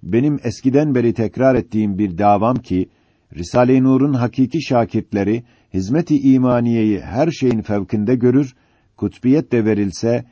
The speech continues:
ihlas için hizmetkarlığı tercih eder. Beni o davada bilfiil tasdik etmesi cihetinden, bütün kuvvetimizle bu gibi kardeşlerimizi tebrik ediyoruz.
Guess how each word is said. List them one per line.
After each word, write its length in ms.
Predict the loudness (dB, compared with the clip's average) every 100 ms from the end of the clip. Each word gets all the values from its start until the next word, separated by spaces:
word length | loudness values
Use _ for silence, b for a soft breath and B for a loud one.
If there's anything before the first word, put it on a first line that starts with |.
| b _
ihlas 400 | -10 -2 -2 -2
için 300 | -6 -4 -4
hizmetkarlığı 840 | -2 -4 -4 -6 -4 -4 -2 -4 -4
tercih 380 | -6 -6 -4 -4
eder. 380 | -4 -12 -18 b b b b
Beni 280 | -2 -2 0
o 180 | 0 4
davada 640 | 4 4 2 2 0 0
bilfiil 400 | 0 0 0 0
tasdik 460 | 0 -6 -4 -4 -2
etmesi 460 | -4 -4 -6 -6
cihetinden, 640 | -4 -2 -2 -4 -2 -2 -4 b b b -14
bütün 420 | -10 -6 -6 -6
kuvvetimizle 880 | -4 0 0 0 -2 0 -2 -2 -4
bu 180 | -4 -2
gibi 220 | 0 -4
kardeşlerimizi 840 | -2 -2 -2 -4 -4 -4 -4 -6 -6
tebrik 380 | -6 -4 -4 -4
ediyoruz. 520 | -6 -10 -12 -20